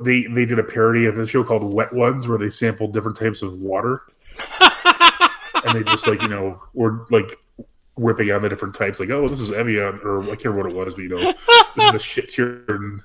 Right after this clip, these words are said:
Speaker 1: that kind of stuff.
Speaker 2: <laughs> That is hilarious. Oh my God. Yeah, I definitely have to check out that podcast. Um, oh, I love Sean Evans and his show. And Sean, if you're
Speaker 1: Jimmy
Speaker 2: listening
Speaker 1: Butler, Jimmy Butler was on this week. That's who it was.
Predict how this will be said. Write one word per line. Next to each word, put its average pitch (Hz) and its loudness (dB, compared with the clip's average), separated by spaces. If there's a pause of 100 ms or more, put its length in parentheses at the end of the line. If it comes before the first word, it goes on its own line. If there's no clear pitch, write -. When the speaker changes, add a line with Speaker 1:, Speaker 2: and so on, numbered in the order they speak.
Speaker 1:
that 104 -10
kind 107 -12
of 95 -8
stuff. 101 -4 (200)
Speaker 2:
<laughs> - -16
That 240 6
is 285 -4
hilarious. - -2 (1800)
Oh 208 -2
my 185 -4
God. 170 -8
Yeah, 170 -6
I 180 -2
definitely 175 -4
have 160 -8
to 156 -14
check 165 -10
out 151 -12
that 147 -12
podcast. 147 -12 (380)
Um, 156 -2 (540)
oh, 160 -4
I 160 0
love 175 -4
Sean 160 -8
Evans 143 -12
and 147 -10
his 151 -12
show. 135 -10 (120)
And 135 -12 (440)
Sean, 190 0
if 185 -8
you're 175 -4
Speaker 1:
Jimmy 170 2
Speaker 2:
listening 196 2
Speaker 1:
Butler, 147 6 (140)
Jimmy 175 4
Butler 117 4
was 104 2
on 98 -2
this 95 -10
week. 90 -8
That's 104 -6
who 87 -6
it 80 -12
was. 80 -18